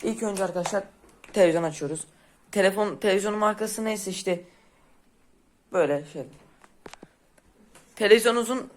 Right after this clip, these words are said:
ekran paylaşımına giriyorsunuz arkadaşlar. Şimdi göstereceğim ben size. Sizde farklıdır büyük ihtimal çünkü markalar, markalarınız farklıdır.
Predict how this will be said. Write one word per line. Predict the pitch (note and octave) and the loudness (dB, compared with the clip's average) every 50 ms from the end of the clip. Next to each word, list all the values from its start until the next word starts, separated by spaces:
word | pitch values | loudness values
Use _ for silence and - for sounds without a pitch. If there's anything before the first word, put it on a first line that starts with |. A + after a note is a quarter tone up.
| - - - - - | -12 -12 -12 -4 0
ekran | F3 F#3 F#3+ - A#3 A#3+ A#3 A3+ | 0 0 2 2 0 0 0 0
paylaşımına | A3 A3 A3 A3 G#3 G#3+ A3 A3 A3 A3 A3+ | 0 0 0 0 -2 -2 -4 -4 -2 -4 -4
giriyorsunuz | G#3+ G3 F3 D#3 D3 - D3 C#3+ | -2 -2 -2 -2 -2 -4 -4 -6
arkadaşlar. | C#3+ C3+ - - C3 C3+ C3 - - - - | -6 -6 -6 -8 -10 -10 -10 -6 -4 -4 -4
Şimdi | - - D3 C#3 C3+ - | -4 -8 -14 -14 -14 -14
göstereceğim | - C#3+ C#3 C3+ - - - C3+ C3+ B2+ | -14 -14 -14 -14 -16 -16 -16 -16 -14 -14
ben | B2 B2 | -16 -16
size. | - - - F#3 F3+ - - - _ _ _ D#3+ E3 E3+ E3+ _ _ - - - _ _ _ _ _ - | -16 -18 -18 -18 -20 -20 -20 -20 _ _ _ -20 -20 -20 -20 _ _ -20 -20 -20 _ _ _ _ _ -10
Sizde | - - F3+ F3 G#3 G3+ | -8 -6 0 2 2 0
farklıdır | G3 - F#3+ F#3+ G3 F#3+ F#3+ G3 G3+ F3+ | 2 2 2 2 2 2 -2 -2 -2 -2
büyük | D3+ D3 | -2 -4
ihtimal | C#3+ - E3+ E3 | -4 -4 -6 -6
çünkü | E3 E3 D#3+ D#3 D3 D3+ | -4 -6 -6 -6 -4 0
markalar, | D3+ D#3 D#3 D3+ - D#3+ D3+ D3+ D3 - - - - - | 2 2 2 0 -2 -2 -2 -2 -4 -6 -12 -16 -6 -2
markalarınız | D3+ D3+ D3 D3 - C#3+ C#3 C#3+ C3+ C#3 C3+ - | -2 -2 -2 -4 -10 -8 -6 -6 -6 -6 -10 -12
farklıdır. | - - C3+ - - - E3 F3+ F#3 | -12 -12 -14 -14 -14 -10 -8 -8 -8